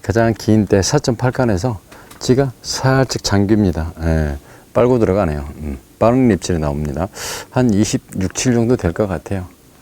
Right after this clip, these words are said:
붕어 깨끗하네요. 이쁩니다. 예, 다 저래요.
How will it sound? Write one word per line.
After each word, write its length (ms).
붕어 360
깨끗하네요. 680
이쁩니다. 640
예, 200
다 180
저래요. 320